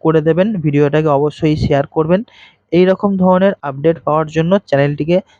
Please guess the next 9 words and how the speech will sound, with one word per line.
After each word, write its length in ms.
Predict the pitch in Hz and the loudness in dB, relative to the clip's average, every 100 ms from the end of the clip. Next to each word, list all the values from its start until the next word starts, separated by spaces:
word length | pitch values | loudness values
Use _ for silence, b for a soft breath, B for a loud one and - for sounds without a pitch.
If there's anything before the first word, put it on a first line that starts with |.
| _ | _
সাবস্ক্রাইব 480 | - 135 - - 165 - | -6 -6 -4 0 0 0
করে 180 | 165 170 | 0 0
চ্যানেলের 380 | 151 143 151 151 | 0 2 2 -2
পাশে 280 | - 147 151 | -6 -6 -4
থাকবেন। 360 | 156 151 185 262 _ B B - | -4 -2 -2 -4 _ B B -6
অব-, 160 | 143 - | -6 -2
আসি 360 | 151 160 - 220 233 - | -2 -2 -4 -4 -4 -2
পরের 260 | 143 165 | 0 0
নতুন 320 | 170 147 147 | 0 0 0